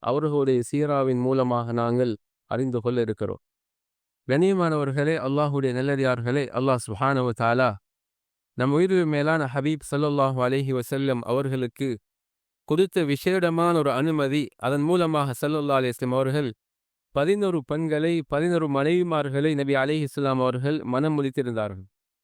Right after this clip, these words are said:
நபி ஸல்லல்லாஹு அலைஹி வஸல்லம் அவர்களுடைய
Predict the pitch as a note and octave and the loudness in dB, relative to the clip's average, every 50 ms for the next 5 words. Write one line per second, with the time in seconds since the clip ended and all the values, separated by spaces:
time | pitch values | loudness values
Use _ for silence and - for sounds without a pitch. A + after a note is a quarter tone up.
0 | _ _ _ _ _ _ _ _ _ _ _ _ _ - C3 D3 D#3 - F3+ E3+ | _ _ _ _ _ _ _ _ _ _ _ _ _ -4 -2 -2 -2 0 0 0
1 | F#3+ G#3 G3+ G3 F#3+ F#3 F3+ F3 E3 D#3+ D#3+ F3 F3+ F3 E3+ E3 D#3+ D3+ - E3+ | 2 2 2 2 2 2 2 2 2 0 2 0 0 0 0 0 0 0 -2 -2
2 | E3 E3 D#3+ D#3 D3 A#2+ C3 D3 E3 F3 E3+ D#3+ E3 D#3 D3+ D3+ D3 | -2 0 0 0 0 0 0 0 0 0 0 0 0 0 0 0 0